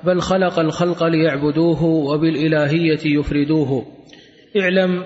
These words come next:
كلمة يؤتى بها للاهتمام وللحث على تدبر ما بعدها، والخطاب بعدها في ه-، والخطاب بها في هذا الموضع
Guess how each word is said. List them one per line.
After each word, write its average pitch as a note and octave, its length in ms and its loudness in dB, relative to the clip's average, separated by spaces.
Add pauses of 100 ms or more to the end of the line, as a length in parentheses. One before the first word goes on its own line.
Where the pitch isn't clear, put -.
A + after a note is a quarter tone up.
(100)
كلمة F#3+ 420 2
يؤتى E3+ 500 0
بها E3 260 2
للاهتمام D#3 960 0
وللحث D3+ 560 -2
على D3 260 2
تدبر D3+ 520 -2
ما D3 160 0
بعدها، C#3+ 600 -2 (320)
والخطاب D3 600 -2
بعدها D3+ 460 0
في C#3 200 -2
ه-، C3 280 -4
والخطاب C#3+ 840 -2
بها D3 340 0
في C3+ 160 -2
هذا D3+ 260 0
الموضع D#3+ 500 0